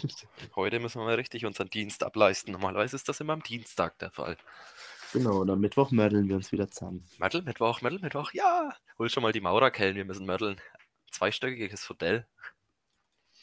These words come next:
Speaker 1: Ja, so weit kommst du gar nicht mehr, weil davor wirst du im Bus geliefert.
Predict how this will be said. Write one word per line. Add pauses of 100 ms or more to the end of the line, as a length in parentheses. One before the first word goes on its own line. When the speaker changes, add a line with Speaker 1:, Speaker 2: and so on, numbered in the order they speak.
(360)
Speaker 1:
Ja,
so
weit
kommst
du
gar
nicht
mehr,
weil
davor
wirst
du
im
Bus
geliefert.